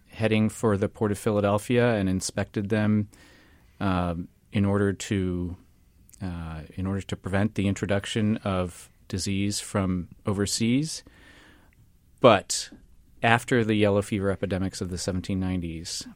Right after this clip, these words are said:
it was clear that those measures weren't working. And it was thought that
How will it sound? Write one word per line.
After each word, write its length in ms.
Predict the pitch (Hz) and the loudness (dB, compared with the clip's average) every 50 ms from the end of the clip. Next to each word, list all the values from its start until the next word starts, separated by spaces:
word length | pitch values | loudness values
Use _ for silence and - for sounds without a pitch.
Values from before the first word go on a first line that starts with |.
| - - - - - | -20 -20 -20 -12 -8
it 180 | 98 90 - - | -8 -8 -6 -4
was 280 | 98 95 90 87 - | -4 -4 -4 -6 -8
clear 500 | - - - - 113 107 110 110 107 101 | -12 -6 -2 2 4 4 6 4 4 4
that 300 | 95 101 95 92 87 - - - - - - _ _ - _ _ _ - - | 2 2 2 2 0 -2 -6 -20 -20 -20 -20 _ _ -20 _ _ _ 2 6
those 260 | 113 113 117 104 - | 6 6 6 6 4
measures 400 | 113 101 95 92 98 95 87 90 | 2 2 2 0 -2 -4 -2 -2
weren't 240 | 101 98 95 85 90 | -2 -2 -2 -2 -4
working. 480 | 90 90 85 - 92 92 92 101 98 - _ _ _ _ _ - - - - - _ _ _ _ | -6 -6 -6 -6 -8 -8 -8 -8 -10 -12 _ _ _ _ _ -20 -20 -20 -20 -20 _ _ _ _
And 640 | - 107 101 98 95 92 92 90 90 90 87 87 87 | 2 2 4 4 4 2 2 0 0 -2 -4 -4 -4
it 100 | - 104 | -4 -2
was 200 | 101 98 - - | -2 -2 -4 0
thought 340 | - 113 107 107 104 - - | 2 2 2 2 2 -2 0
that 320 | - 101 95 92 - | 2 2 2 2 -2